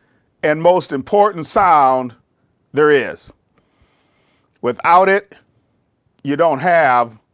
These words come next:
direction. Without it, you're just hiding in the garden.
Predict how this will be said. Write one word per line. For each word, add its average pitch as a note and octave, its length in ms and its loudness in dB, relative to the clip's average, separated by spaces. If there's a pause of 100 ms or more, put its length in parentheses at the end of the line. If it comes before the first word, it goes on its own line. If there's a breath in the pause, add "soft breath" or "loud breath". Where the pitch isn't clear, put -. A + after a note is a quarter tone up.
(160)
direction. C#3+ 540 -2
Without E3+ 420 0
it, D#3 180 -4 (300 soft breath)
you're D3+ 220 0
just C#3+ 240 -4
hiding F3 440 0
in F3 120 -6
the F3+ 80 -4
garden. A#2 520 0